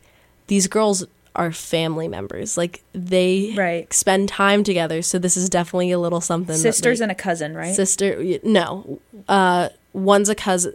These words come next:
Speaker 1: one are cou-, two of them are cousins.
Speaker 2: Oh, t-
Speaker 1: One's not related. She's just
Speaker 2: Gotcha.
Speaker 1: another girl.
Speaker 2: Gotcha. Okay.
Speaker 1: But they're all, like, definitely know each other. So it's a little bit
Speaker 2: They're close.
Speaker 1: s-, hazy of, like, was
Speaker 2: Mm.
Speaker 1: this made up or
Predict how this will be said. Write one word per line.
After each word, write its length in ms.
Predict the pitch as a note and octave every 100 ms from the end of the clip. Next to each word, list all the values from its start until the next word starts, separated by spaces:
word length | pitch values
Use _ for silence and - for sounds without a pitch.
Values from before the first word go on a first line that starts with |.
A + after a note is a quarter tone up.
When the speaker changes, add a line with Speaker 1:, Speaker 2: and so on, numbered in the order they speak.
| -
Speaker 1:
one 300 | G3+ G3+ G#3
are 80 | G#3+
cou-, 260 | - F#3+
two 240 | F#3 A#3 A#3
of 60 |
them 140 | G#3+ G#3
are 40 |
cousins. 720 | F#3 E3+ E3 D#3+ D#3 D#3+ - -
Speaker 2:
Oh, 220 | G#3+ G3
t- 120 | F#3+
Speaker 1:
One's 200 | F#3 F3 E3
not 180 | C3
related. 480 | - D3+ E2 - G#3 G#3
She's 100 | F#3+
just 140 | F3 E3
Speaker 2:
Gotcha. 60 | D#3+
Speaker 1:
another 260 | D#3 C#3+
girl. 160 | - -
Speaker 2:
Gotcha. 420 | F3+ D#3 - D#3 -
Okay. 240 | - E3+ E3+ _ _ -
Speaker 1:
But 240 | F3 - _
they're 360 | - F#3 F3+ F3
all, 280 | F3 E3+ E3+
like, 500 | D#3+ D#3 D#3 - -
definitely 380 | E3 D#3+ F3+ E3+
know 200 | E3 D#3
each 200 | E3 -
other. 240 | F3 -
So 260 | F#3 - F3
it's 140 | F3+
a 40 | F#3
little 300 | G3 A3 A3+
bit 200 | G#3 G3+
Speaker 2:
They're 80 | G3
close. 120 | -
Speaker 1:
s-, 60 | -
hazy 640 | - B3 G#3 F#3 F3 E3 E3
of, 120 | F3
like, 440 | E3 D#3+ E3+ - _ - G3
was 440 | F#3 F#3 E3+ D#3+
Speaker 2:
Mm. 40 | D#3
Speaker 1:
this 200 | E3+ E3+
made 240 | E3 D#3+
up 320 | E3 A3 - F3+
or 480 | E3+ E3 D#3+ E3+